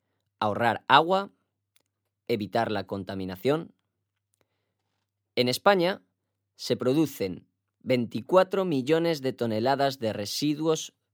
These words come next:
de basura al año, y todos esos, eh, residuos los intentan eliminar quemándolos,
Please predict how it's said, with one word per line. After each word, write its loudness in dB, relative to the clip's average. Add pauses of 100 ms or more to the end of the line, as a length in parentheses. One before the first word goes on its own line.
(440)
de -14
basura -2 (920)
al 2
año, 2 (500)
y -4
todos 2 (180)
esos, -2
eh, -2
residuos -6 (1120)
los -4
intentan 2
eliminar 0 (200)
quemándolos, -4